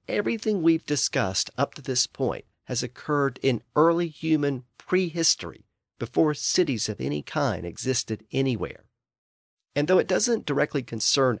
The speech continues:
our story of the early Indo-Europeans, I should note that the first known writing starts to emerge at this point in those early cities of Sumer.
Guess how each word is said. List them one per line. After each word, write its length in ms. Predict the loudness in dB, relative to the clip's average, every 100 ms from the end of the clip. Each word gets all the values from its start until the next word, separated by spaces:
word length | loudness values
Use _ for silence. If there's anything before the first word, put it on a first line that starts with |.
| -2
our 300 | 0 0 0
story 520 | -2 -2 0 0 -2
of 120 | -4
the 160 | -4 0
early 340 | 2 2 0
Indo-Europeans, 960 | -2 -2 -2 -2 -2 0 0 0 -2 -4 _ _ _ _ 0
I 120 | 2
should 320 | 2 0 -4
note 380 | -2 0 0 -4 -2
that 180 | -2 -2
the 140 | -6 _
first 440 | -2 -2 -2 -6 -8
known 380 | -4 0 0 -2 -6
writing 500 | -4 -2 -2 -6 -10
starts 480 | -6 -2 2 2 0
to 100 | -2
emerge 440 | -2 0 0 0 -2
at 120 | -4
this 200 | -2 -2
point 400 | -2 -2 -2 -4
in 100 | -4
those 300 | -2 0 -2
early 320 | 0 0 0 -2
cities 480 | -4 -4 -4 -6
of 140 | -6 -4
Sumer. 440 | 0 0 0 -4